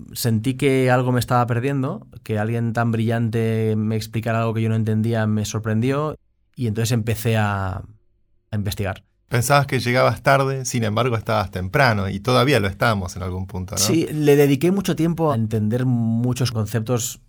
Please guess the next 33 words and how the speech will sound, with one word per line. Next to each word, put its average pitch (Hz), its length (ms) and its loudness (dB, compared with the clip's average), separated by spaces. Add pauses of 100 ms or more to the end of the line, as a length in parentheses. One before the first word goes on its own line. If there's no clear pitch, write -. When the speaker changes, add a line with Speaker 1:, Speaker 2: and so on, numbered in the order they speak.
(140)
Speaker 1:
muy 143 160 2
complejos 120 440 0
en 110 60 2
ese 104 120 0
momento, 120 520 -2 (580)
sobre 107 160 -6
todo 113 100 -2
porque 110 320 -2
eran 107 240 -2
todos 104 180 -4
en 98 80 -2
inglés, 107 560 -2
había 104 200 -4
muy 104 220 -2
poca 104 240 -6
documentación, 104 920 -2 (380)
me 101 120 -6
costaba 104 360 -2
mucho 104 320 0
leer 104 200 -2
un 104 100 0
artículo 98 680 -4
que 104 80 -6
hoy 104 80 0
me 104 120 -2
leería 101 400 -2
en 98 440 -4
diez 110 180 -2
minutos, 107 380 -2 (320)
me 104 140 -8
los 98 120 -6
leía 98 480 -4
en 92 240 -4